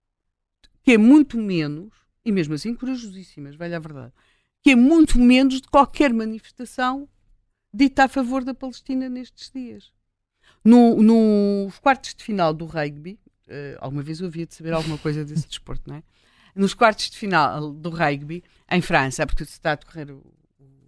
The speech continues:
o Mundial, e, hum, no, no jogo, portanto, o professor, o, é assassinado num dia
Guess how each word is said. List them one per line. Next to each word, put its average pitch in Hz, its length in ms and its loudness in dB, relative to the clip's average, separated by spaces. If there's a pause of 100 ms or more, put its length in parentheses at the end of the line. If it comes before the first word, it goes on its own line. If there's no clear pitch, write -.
(340)
o 139 140 -18
Mundial, 139 500 0 (960)
e, 208 360 6
hum, 202 400 4 (160)
no, 220 580 4
no 208 640 2
jogo, 190 360 -4
portanto, 175 380 -6
o 165 60 -14
professor, 185 420 -10
o, 165 400 -14
é 180 100 -10
assassinado 170 800 -6
num 175 220 -6
dia 220 420 -2